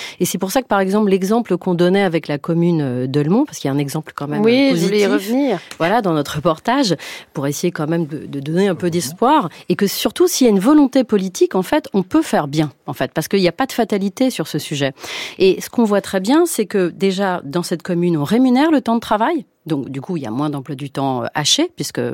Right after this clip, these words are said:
Speaker 1: on imagine très bien qu'entre deux sessions de travail, eh ben, on prépare. Euh, et puis, quand même, on propose à ces animateurs, s'ils le souhaitent, d'autres heures de travail dans la commune pour, en fait, essayer d'arriver à des temps pleins. Euh, et je pense que c'est ça. Si à un moment on veut professionnaliser ce secteur,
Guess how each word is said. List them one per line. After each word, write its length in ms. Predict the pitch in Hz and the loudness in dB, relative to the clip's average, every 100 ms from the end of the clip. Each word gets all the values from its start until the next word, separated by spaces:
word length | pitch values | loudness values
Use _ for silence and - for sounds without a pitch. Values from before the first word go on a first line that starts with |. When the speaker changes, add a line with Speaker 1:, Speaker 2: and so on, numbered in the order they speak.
| - - | -8 -12
Speaker 1:
on 160 | 131 | -8
imagine 320 | 139 139 139 139 | -4 -4 -6 -10
très 200 | - 143 | -6 -4
bien 160 | 151 | -4
qu'entre 340 | 156 135 - 139 | -4 -12 -8 -8
deux 320 | 139 175 175 | -2 0 0
sessions 320 | - 160 160 | -4 -4 -4
de 40 | |
travail, 440 | 156 - 160 160 156 - - - | -4 -6 -2 -2 -4 -12 -20 -12
eh 60 | 143 | -6
ben, 100 | 143 | -6
on 60 | |
prépare. 540 | 139 139 - - - 139 - - - - | -6 -6 -2 -2 -2 -6 -8 -16 -16 -4
Euh, 160 | 165 151 | -2 0
et 100 | 196 | 0
puis, 220 | 180 302 311 | 2 2 2
quand 100 | 220 | 4
même, 160 | 302 | 6
on 80 | 214 | 4
propose 500 | - 226 277 302 233 - | 2 -2 2 2 2 -4
à 160 | - 160 | -8 -2
ces 160 | 180 | 0
animateurs, 500 | 165 160 165 170 240 | 2 2 0 0 -2
s'ils 220 | - - 151 | -2 -10 -4
le 100 | 151 | -4
souhaitent, 460 | - 247 277 - - | -2 -4 -4 -6 -8
d'autres 460 | 156 156 254 - - 214 | -4 0 -2 -2 -4 -2
heures 160 | 220 | 0
de 80 | 185 | -2
travail 360 | 175 185 202 220 | -4 0 0 2
dans 100 | 196 | 0
la 80 | 185 | 2
commune 420 | 254 220 190 185 - - - | 2 2 2 -2 -10 -20 -4
pour, 160 | 190 165 | -2 -2
en 80 | |
fait, 240 | 156 240 - | 0 -2 -2
essayer 280 | 202 - 226 | -8 -2 0
d'arriver 380 | 196 165 180 226 | 0 0 0 2
à 120 | 196 | 2
des 120 | 160 | 0
temps 200 | 170 208 | 0 -2
pleins. 240 | 208 247 202 _ _ - - - - | 0 0 -2 _ _ -20 -18 -16 -2
Euh, 200 | 151 151 - | 0 0 0
et 80 | |
je 100 | 165 | 0
pense 240 | 190 269 - | 2 2 0
que 80 | 202 | -2
c'est 140 | 214 | -2
ça. 200 | - 254 | 0 0
Si 160 | - 196 | 0 0
à 60 | |
un 40 | 208 | 2
moment 360 | 233 240 247 | 2 4 4
on 40 | 180 | 2
veut 180 | 165 | -2
professionnaliser 880 | 156 - 226 220 - 190 180 165 165 | -4 -4 -2 -2 -2 0 0 0 -2
ce 160 | - 147 | -4 -4
secteur, 600 | - 147 - 302 285 | -4 -4 2 2 2